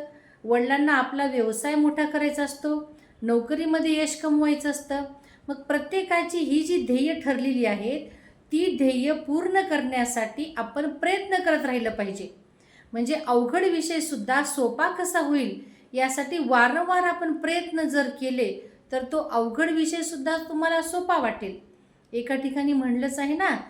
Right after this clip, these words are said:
"प्रयत्नांती परमेश्वर" किंवा "प्रयत्ने वाळूचे कण रगडिता तेलही गळे." आणि त्याचप्रमाणे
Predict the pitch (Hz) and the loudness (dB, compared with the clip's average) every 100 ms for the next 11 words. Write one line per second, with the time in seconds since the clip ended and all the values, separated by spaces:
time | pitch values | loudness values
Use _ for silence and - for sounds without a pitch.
0 | - - _ 247 285 294 269 262 254 254 | -20 -20 _ -2 0 -2 -2 0 0 -2
1 | 339 302 262 240 240 - 196 - - _ | -4 0 0 2 0 0 -6 -8 -16 _
2 | _ - _ 320 339 370 403 370 - _ | _ -20 _ -8 0 0 0 -4 -16 _
3 | - 269 294 302 320 339 294 254 240 240 | -2 0 0 0 -2 -2 0 2 2 0
4 | 240 302 311 277 262 247 233 226 226 294 | -2 -4 -2 0 0 2 0 -2 -4 -4
5 | 320 381 392 359 311 254 220 185 - - | -6 -2 0 2 2 2 0 -4 -8 -18
6 | - _ - - 233 240 302 330 - 392 | -20 _ -20 -6 -4 0 2 2 2 -2
7 | 349 302 269 233 196 - | 2 4 4 2 -2 -12